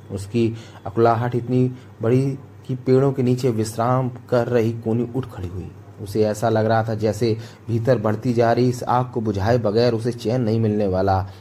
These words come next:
किंतु कहाँ? उसकी व्याकुल दृष्टि चारों ओर घूमी, किंतु उसे वहाँ खामोश खड़े तख्तों के अतिरिक्त कुछ नजर न आया।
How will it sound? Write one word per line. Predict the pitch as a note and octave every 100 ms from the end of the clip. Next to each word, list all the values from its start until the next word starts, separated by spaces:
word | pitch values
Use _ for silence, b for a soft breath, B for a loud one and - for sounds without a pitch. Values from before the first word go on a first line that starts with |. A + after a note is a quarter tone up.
| B -
किंतु | C#3+ C3+
कहाँ? | A2+ A2 A#2+ A2 G#2 - - - - -
उसकी | F#2+ A#2
व्याकुल | G2+ A2+ A2+ A#2
दृष्टि | G#2+ B2 B2
चारों | A2+ A2+ A2+ A2+
ओर |
घूमी, | A2+ F#2+ F#2 E2 - - - - -
किंतु | A2+ A2
उसे | A2 A2+ A#2 A#2 B B -
वहाँ | A#2+ A#2+
खामोश | - G#2 G#2+ A#2+ A#2
खड़े | A2+ A2+ A#2 A2+ - B B - -
तख्तों | A#2+ - B2+
के | B2
अतिरिक्त | A2+ A2+ - -
कुछ | - -
नजर | A2 G#2+ A#2+
न | G#2+
आया। | E2 D#2+ E2+